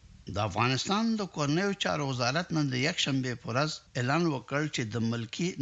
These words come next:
نظم او نسق د ساتلو د قوې پخوانی قومندان زمری پایکان یې نیولی دی. د کورنیو چارو د وزارت په یوه مطبوعاتي اعلامیه کې ویل شوي چې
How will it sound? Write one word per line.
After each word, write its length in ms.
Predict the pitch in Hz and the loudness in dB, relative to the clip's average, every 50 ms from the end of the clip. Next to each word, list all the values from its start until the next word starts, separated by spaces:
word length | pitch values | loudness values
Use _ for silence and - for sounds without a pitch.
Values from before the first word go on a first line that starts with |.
| 131 135 | 2 2
نظم 260 | 151 147 131 123 113 - - | 2 2 0 -2 -4 -6 -6
او 60 | 120 120 120 120 127 | -4 -2 0 0 0
نسق 280 | 139 127 - - - - - - - _ - - - | 0 0 -2 -4 -6 -8 -12 -18 -18 _ -12 -8 -6
د 100 | 117 110 - | -4 -2 -2
ساتلو 360 | 127 117 117 - 190 185 175 147 123 | -2 -2 -2 -2 0 0 0 0 0
د 20 | 131 - - | -2 -4 -4
قوې 260 | - 113 123 127 110 87 - - _ - - | -4 -2 -2 -2 -2 -4 -8 -14 _ -10 -8
پخوانی 420 | - - - - 107 117 135 143 139 - - | -8 -6 -4 -2 0 0 0 0 0 -2 -2
قومندان 480 | - 110 107 104 110 113 107 135 139 143 - - 127 107 | -2 -2 0 0 0 0 2 2 2 0 -2 -4 -6 -4
زمری 340 | 104 101 110 117 127 135 135 127 - | -2 -2 0 2 2 0 0 0 -2
پایکان 340 | 117 104 98 - - 123 120 120 120 | -4 -4 -4 -2 0 0 0 0 0
یې 40 | 120 - 127 | -2 -2 -4
نیولی 320 | 123 120 120 117 104 95 95 92 | -2 -2 -2 -2 -2 -2 -4 -4
دی. 100 | 87 - - - - - - - - - - - - - - 95 | -6 -10 -12 -16 -20 -20 -20 -20 -20 -20 -20 -20 -14 -8 -6 -6
د 20 | 101 - | -6 -4
کورنیو 360 | - 104 107 117 127 123 107 - | -4 -2 0 0 0 0 0 -2
چارو 220 | - 110 107 110 110 | -2 -2 0 0 0
د 20 | 110 110 | 0 0
وزارت 320 | 104 104 110 113 117 117 - - - | 0 0 0 0 0 -2 -6 -10 -10
په 60 | - 110 107 | -6 -4 -2
یوه 100 | 107 101 113 | -2 0 -2
مطبوعاتي 440 | 113 92 101 110 104 101 - - 180 170 | -2 -2 -2 -4 -4 -4 -2 -2 -2 0
اعلامیه 380 | 151 123 120 113 110 117 113 110 - | 0 2 0 0 0 0 -2 -2 -4
کې 100 | - 98 - - - | -8 -12 -12 -8 -6
ویل 180 | 101 90 92 - - | -6 -4 -2 -2 0
شوي 200 | - 151 156 175 - - - - - - - - - | 0 0 -2 -2 -6 -12 -20 -20 -20 -20 -20 -14 -8
چې 160 | - 135 120 | -6 -6 -4